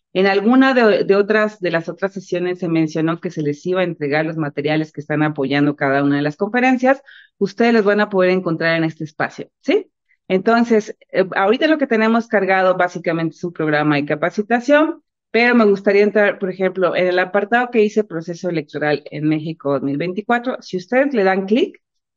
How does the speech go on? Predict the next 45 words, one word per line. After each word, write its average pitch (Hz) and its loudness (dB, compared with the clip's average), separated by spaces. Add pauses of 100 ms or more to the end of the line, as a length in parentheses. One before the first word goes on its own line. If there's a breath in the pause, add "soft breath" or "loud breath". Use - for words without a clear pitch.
ahí 202 2
van 233 2
a 233 0
poder 196 2
visualizar 175 -2
una 202 0
de 202 0
las 180 -2
conferencias. 208 -2
Creo 208 -8
que 202 -6
fue 196 -2
la 185 -2
primera 170 -2
conferencia 160 -6
con 147 -8
la 143 -4
que 147 -8
iniciamos 151 -2
este 147 -10
proceso 139 -6 (460)
de, 143 4
de 135 2
capacitación 147 -6
de 147 -2
Fuerza 160 -2
Rosa. 269 2 (120)
Y 160 -4
entonces, 175 -2 (340 loud breath)
es 240 0
importante 285 2
mencionar 185 2
que 214 4
estas, 247 -2
estas 202 -4
conferencias 170 -4
están 214 0
alojadas 185 2
en 175 -4
el 180 -2
mismo 262 4
espacio 202 0
de 190 0
la 170 -4
plataforma, 175 -4